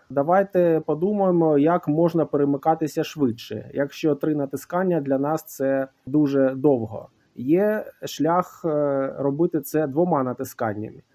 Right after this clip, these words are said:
але для цього, е, потрібно додати на бічну чи на нижню панелі, е, кнопку швидкого перемикання карт. Зараз давайте це зробимо. Оскільки на нижній панелі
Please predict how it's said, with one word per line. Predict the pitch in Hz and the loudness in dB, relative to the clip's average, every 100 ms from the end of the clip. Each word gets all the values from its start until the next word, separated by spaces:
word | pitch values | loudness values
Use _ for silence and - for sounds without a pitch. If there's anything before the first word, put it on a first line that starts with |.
| _ _ | _ _
але | 120 147 160 | -2 2 2
для | 139 | 2
цього, | 139 175 202 226 240 233 - _ - | 0 0 0 0 -2 -4 -20 _ -6
е, | 143 135 | 0 2
потрібно | 143 135 170 196 196 190 185 - - - | 2 0 0 2 4 4 2 -4 -14 -4
додати | 143 139 170 170 143 131 | 0 2 4 4 4 4
на | 147 143 135 143 - | 4 2 0 -4 -10
бічну | 135 156 - 170 175 165 | -4 -4 0 4 4 4
чи | - 143 147 | -2 -2 0
на | 143 139 | 0 2
нижню | 143 165 147 143 135 135 131 | 4 4 2 0 2 2 0
панелі, | 139 151 208 226 240 240 _ - | 0 2 2 2 0 -2 _ -6
е, | 139 | -4
кнопку | - 160 190 - 196 185 175 165 156 | 2 4 4 2 0 4 4 2 0
швидкого | - 151 151 170 170 | -4 -6 -2 2 2
перемикання | 165 147 139 135 147 147 139 | 2 2 2 0 0 0 0
карт. | 131 117 98 _ - _ _ _ _ _ _ | -2 -4 -4 _ -20 _ _ _ _ _ _
Зараз | 143 180 190 147 | 0 2 4 2
давайте | 156 170 165 | 4 2 2
це | - 160 | 0 2
зробимо. | 151 139 117 113 113 120 | 4 2 2 -2 -4 -2
Оскільки | 160 160 - 104 - 160 151 147 147 139 | -2 0 0 0 4 4 6 6 4 2
на | 156 | 2
нижній | 170 175 151 143 | 4 4 4 2
панелі | 147 147 151 143 135 | 2 4 4 6 4